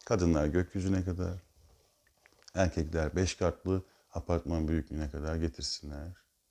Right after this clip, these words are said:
Ve yaş olarak şu anda mevcut olduğunuz yaşa kadar getirin.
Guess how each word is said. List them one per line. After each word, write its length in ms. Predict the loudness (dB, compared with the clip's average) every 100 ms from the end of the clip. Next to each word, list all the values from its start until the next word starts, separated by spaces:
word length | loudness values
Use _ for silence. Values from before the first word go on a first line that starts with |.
| _ _ _ -20 _ _ 0
Ve 80 |
yaş 260 | 4 4 4
olarak 440 | 0 2 -2 -4 _ _ _
şu 220 | -6 2
anda 220 | 4 6
mevcut 420 | 6 6 6 4
olduğunuz 420 | 2 0 0 2
yaşa 300 | 2 0 -4
kadar 240 | -8 -8 -6
getirin. 560 | -6 -8 -10 -10 -10